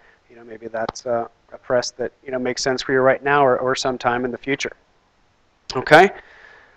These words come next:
so that, you know, pretty much covers the specific heat presses themselves and the, and the different things, features and specifics that they offer. You know, so what we're gonna get into now is first I'll, I'll pause a little bit here to, uh, see if anybody has any additional questions.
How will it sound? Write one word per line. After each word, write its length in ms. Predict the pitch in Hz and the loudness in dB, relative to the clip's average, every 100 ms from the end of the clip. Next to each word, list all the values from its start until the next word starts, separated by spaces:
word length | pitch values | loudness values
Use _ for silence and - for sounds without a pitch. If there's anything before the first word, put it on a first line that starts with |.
| _ - | _ -4
so 280 | - 160 143 | 8 10 12
that, 360 | 165 202 - - | 12 10 6 -2
you 80 | 147 | 2
know, 140 | 147 | 2
pretty 360 | - - 175 165 | 4 6 8 10
much 340 | 160 156 - | 8 8 2
covers 680 | - 151 147 147 151 - - - | 8 10 12 10 8 2 -8 -8
the 80 | |
specific 600 | 127 - 135 - 151 143 - | -8 -6 -6 -2 -2 -2 -6
heat 240 | 143 147 | -8 -2
presses 380 | - 139 - 127 | 4 4 2 -6
themselves 680 | 127 - 139 135 147 135 135 | -8 2 8 10 8 4 -6
and 160 | 123 | -4
the, 180 | 123 - | -4 -6
and 160 | 123 123 | -10 -10
the 100 | 117 | -6
different 400 | 131 - 139 - | -6 -4 -4 -2
things, 380 | 127 127 120 _ _ - | -4 -4 -8 _ _ -20
features 520 | - 131 - 135 131 127 | -10 -8 0 2 2 -2
and 100 | - | -8
specifics 560 | - - 131 139 - | -10 -8 -6 -6 -6
that 180 | - 120 | -6 -6
they 140 | 113 | -4
offer. 480 | - 127 131 180 190 _ _ _ _ - | 2 2 4 0 -2 _ _ _ _ -12
You 80 | 117 | -8
know, 60 | |
so 200 | 117 135 | -6 -4
what 160 | 127 147 | -2 -2
we're 80 | 165 | -2
gonna 180 | 165 147 | -2 0
get 140 | 147 | 2
into 280 | 151 147 147 | 0 -2 0
now 240 | 139 139 | 4 4
is 80 | 123 | 4
first 260 | 143 131 127 | 0 2 2
I'll, 100 | - | 2
I'll 140 | 113 | 0
pause 360 | - 127 120 123 | 0 4 4 4
a 40 | |
little 200 | 123 120 | -4 -6
bit 180 | 120 127 | -6 -6
here 280 | - 135 147 - | -2 0 0 -4
to, 260 | 123 120 | -4 0
uh, 260 | 120 117 113 | 2 2 2
see 200 | - 127 | -2 -6
if 120 | 113 | -6
anybody 320 | 123 117 120 | -6 -4 -4
has 260 | 117 120 117 | 0 0 0
any 160 | 120 113 | -4 -8
additional 340 | 113 - 113 | -10 -10 -8
questions. 560 | - 123 - 156 151 | -2 0 0 -8 -8